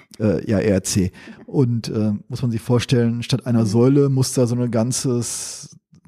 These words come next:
Speaker 1: so eine Art Doppelgarage, ich glaub, die haben die Fläche einer Doppelgarage,
Speaker 2: Mhm.
Speaker 1: so eine Station, musst du da vorhalten.
Speaker 2: Ja.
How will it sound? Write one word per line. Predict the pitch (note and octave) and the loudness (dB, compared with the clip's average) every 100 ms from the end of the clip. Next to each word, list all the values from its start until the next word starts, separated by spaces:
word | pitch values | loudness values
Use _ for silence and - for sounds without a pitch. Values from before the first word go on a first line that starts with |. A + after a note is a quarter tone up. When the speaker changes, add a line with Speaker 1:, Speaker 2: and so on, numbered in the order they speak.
| G2 | -20
Speaker 1:
so | - | -10
eine | A2 G#2+ | -8 -6
Art | G#2 A2 _ _ _ | -4 -6 _ _ _
Doppelgarage, | A#2 D3 F#3+ D3+ C3+ G#2 G#2+ A2+ A#2 | -2 2 2 2 2 4 4 4 2
ich | G#2+ | 0
glaub, | - A2+ - | 0 0 2
die | |
haben | A#2 | 2
die | A2+ | 2
Fläche | - A#2+ C3+ | 0 0 0
einer | G#2+ | 0
Doppelgarage, | G#2 A#2+ D3 A#2 G#2 G#2 G#2+ A2 G#2 - - - - _ _ _ | 0 0 0 0 2 2 2 2 0 -4 -20 -20 -20 _ _ _
Speaker 2:
Mhm. | G3 F#3+ | -6 -4
Speaker 1:
so | F#3+ | 0
eine | A2+ | 0
Station, | - A2+ - A2+ A#2 B2 A#2+ _ _ _ - | 2 -2 2 4 4 2 -2 _ _ _ -2
musst | C#3 A#2+ | 0 0
du | B2 | 0
da | A#2+ | 0
vorhalten. | - C3 B2 B2+ C3 D3 D3+ D#3+ C3 _ _ _ _ _ _ _ _ _ - | 2 2 4 4 2 2 0 -2 -8 _ _ _ _ _ _ _ _ _ -8
Speaker 2:
Ja. | G3+ | -8